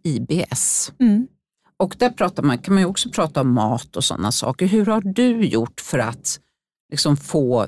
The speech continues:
Speaker 1: det här att fungera i ditt liv? För det är ju ett ganska jobbigt
Speaker 2: Mm.
Speaker 1: sätt att leva och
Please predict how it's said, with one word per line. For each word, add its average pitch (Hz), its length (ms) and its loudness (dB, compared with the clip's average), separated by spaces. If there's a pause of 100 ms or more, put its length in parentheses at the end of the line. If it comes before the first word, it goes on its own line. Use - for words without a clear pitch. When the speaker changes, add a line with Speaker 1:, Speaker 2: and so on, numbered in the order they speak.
Speaker 1:
det 143 80 -2
här 120 180 0
att 117 80 -2
fungera 113 500 0
i 110 40 -2
ditt - 280 -6
liv? - 220 0
För - 160 -16
det 156 80 -2
är 165 60 4
ju 156 100 2
ett 147 100 -8
ganska 113 320 -2
jobbigt - 840 -4 (400)
Speaker 2:
Mm. 220 320 6 (400)
Speaker 1:
sätt - 520 -6 (380)
att 127 80 2
leva 104 340 0
och - 80 -4